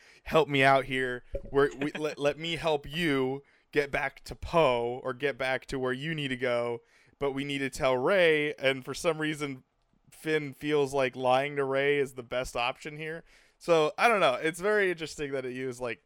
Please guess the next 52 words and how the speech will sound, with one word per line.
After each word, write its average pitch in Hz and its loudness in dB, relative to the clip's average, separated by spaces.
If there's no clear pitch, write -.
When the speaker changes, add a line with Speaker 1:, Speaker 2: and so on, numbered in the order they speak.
Speaker 1:
"This 135 -8
is 123 -8
what 123 -2
I'm 120 -4
gonna 117 -10
choose 123 -12
to 120 -20
do." 120 -8
But 165 4
Speaker 2:
Yeah, 302 6
Speaker 1:
again, 254 4
Speaker 2:
still 262 -8
trying 151 -2
to 151 -2
Speaker 1:
B 160 -6
B 160 -6
Speaker 2:
pull 147 -6
the 139 -10
whole 139 -8
thing 135 -10
off. 131 -12
Speaker 1:
Yeah, 196 6
but 147 2
then 190 6
<laughs> - -16
B 208 4
B 165 4
eight 185 0
gets 156 0
to 165 -4
the, 143 2
gets 147 0
to 143 -6
that 139 4
point 135 0
of, 123 -2
like, 123 -2
he 127 -18
gives 127 -6
him 127 -8
the 127 -6
old 127 -2
thumbs 135 -6
ups 131 -2
of, 117 -8
like, 113 -6
"Yep, - -6
we're 156 -4
good, 185 -2
we're 143 -2
solid." 139 -2
Um, 117 -2